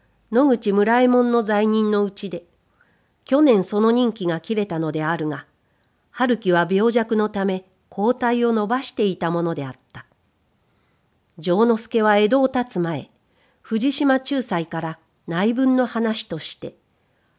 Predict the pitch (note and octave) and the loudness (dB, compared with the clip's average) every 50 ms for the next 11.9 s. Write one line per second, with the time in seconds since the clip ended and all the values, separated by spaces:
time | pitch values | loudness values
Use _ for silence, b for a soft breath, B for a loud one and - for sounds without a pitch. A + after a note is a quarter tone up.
0 | _ _ _ - - C4+ C#4+ C4+ - - G3+ F3 F3+ G#3+ A3+ A#3 A#3 - A#3 A#3 | _ _ _ -4 0 0 2 2 0 -2 -2 -2 0 0 0 0 0 0 0 2
1 | A#3+ A#3 A3 A3 G#3+ G3 G#3+ G#3+ G3+ G3+ G3+ _ - F#3 E3 D3 - - _ _ | 2 0 0 -2 -2 -4 -2 -4 -4 -4 -6 _ -8 -8 -8 -8 -12 -18 _ _
2 | _ _ _ _ _ - - - G#3 A#3+ B3 B3 B3 C4+ C4 C4 B3+ G#3+ G3 F3+ | _ _ _ _ _ -10 -4 0 2 4 2 4 2 0 0 0 0 0 2 0
3 | F3 F3 - G#3+ A3+ A3 - B3 A#3+ A3+ A3+ A3+ A3 A3 A3+ G#3+ G3 F3+ F3+ F#3+ | 0 0 0 -2 -4 -2 0 0 2 2 2 2 2 0 0 0 0 -2 -2 -2
4 | G3+ F#3+ F3+ - E3+ D#3 D#3+ F3 F3 F3 F3+ E3+ E3+ F#3 F3+ D#3 C3+ - C#3+ C#3+ | -4 -4 -4 -6 -6 -4 -4 -4 -4 -4 -6 -6 -4 -4 -4 -6 -6 -8 -12 -12
5 | C3+ - D3 C#3 C3 - - - - _ _ _ _ _ _ _ _ _ _ _ | -10 -8 -10 -10 -10 -12 -18 -20 -20 _ _ _ _ _ _ _ _ _ _ _
6 | _ _ _ _ _ _ _ _ _ _ _ _ _ _ _ _ - E3+ D#3+ D#3 | _ _ _ _ _ _ _ _ _ _ _ _ _ _ _ _ -12 -10 -10 -10
7 | D#3+ - - B3 C4+ A3 - - - G3+ F#3+ F3+ D#3 D#3 D3 C#3 C#3+ E3+ F#3 _ | -8 -4 -2 -2 0 -2 -2 -4 -4 -2 -2 -2 -2 -2 -4 -6 -8 -10 -12 _
8 | _ _ _ _ _ _ _ _ _ - - G3+ G3+ - _ - C#4+ D4 C#4+ C#4 | _ _ _ _ _ _ _ _ _ -8 -6 -6 -6 -8 _ -2 0 0 0 0
9 | C#4+ - - C4 C4 C4 B3+ B3+ B3+ B3 A#3+ A#3 A3+ G3 F3+ E3 - D#3+ D#3 D#3+ | -2 -2 -2 0 0 2 4 4 4 4 2 2 0 -2 -4 -6 -6 -6 -6 -4
10 | D3+ D3+ D3+ D3 D3 - _ _ _ _ - - F#3 E3+ E3+ G3+ A3 A3 - - | -4 -4 -4 -4 -6 -10 _ _ _ _ -8 -6 -4 -2 -2 -2 -4 -4 -2 0
11 | F3+ E3 D#3+ D#3+ D#3+ D#3 D#3 D3+ D3+ - - F#3+ F3+ D#3+ D3+ D#3 D#3 - | 0 2 2 0 0 -2 -4 -4 -6 -6 -6 -4 -4 -4 -4 -8 -10 -16